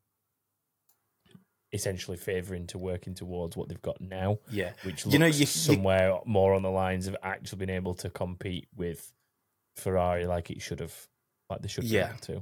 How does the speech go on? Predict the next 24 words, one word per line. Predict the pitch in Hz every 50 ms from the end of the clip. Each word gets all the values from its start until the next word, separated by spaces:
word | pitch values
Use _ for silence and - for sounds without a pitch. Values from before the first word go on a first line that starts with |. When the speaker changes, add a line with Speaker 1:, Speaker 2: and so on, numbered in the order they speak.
| -
Speaker 2:
Y-, | 139 139
Speaker 1:
as | 151
a | 190
Speaker 2:
you | 143 139
Speaker 1:
team. | 143
Speaker 2:
can | - - 139
almost | 147 151 156 151 147 139 123 - - - -
see | - - - - - 139 131 127 120 117 117 113 110 110 110 - - -
the | - 120 117
thought | - - 117 117 120 123 120
process | - 131 131 123 - - 139 143 147 -
because | - 123 110 - 120 113 104 101 - -
last | 120 120 117 - - -
year | 117 110 104
they | 107 101
moved | 101 107 110 113 110 110
their | 113 101
suspension | - 104 - - 110 104 98 95 - - 98 98
from | - - 107 101 95
being | 101 101 98 95 95 95 92
sort | 92 - 113 104 90 -
of, | - 104
Speaker 1:
Mm-hmm. | 101 104
Speaker 2:
like, | 98 90 -